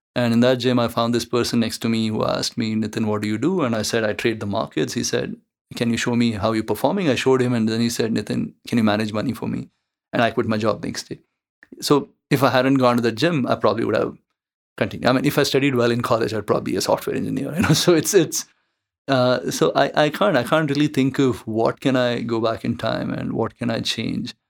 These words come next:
Even, even in the journey of Zerodha itself, you know, so,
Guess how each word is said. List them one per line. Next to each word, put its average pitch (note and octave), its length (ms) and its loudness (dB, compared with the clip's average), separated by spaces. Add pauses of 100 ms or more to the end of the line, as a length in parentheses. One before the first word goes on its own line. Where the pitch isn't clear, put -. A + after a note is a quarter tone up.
(120)
Even, G#3+ 320 4
even A3+ 180 4
in D3 280 0
the B2+ 220 0
journey A#2+ 340 0
of A2+ 80 2
Zerodha G#2+ 380 0
itself, - 540 -6
you B2 80 -6
know, A2+ 120 -4
so, A2 400 -2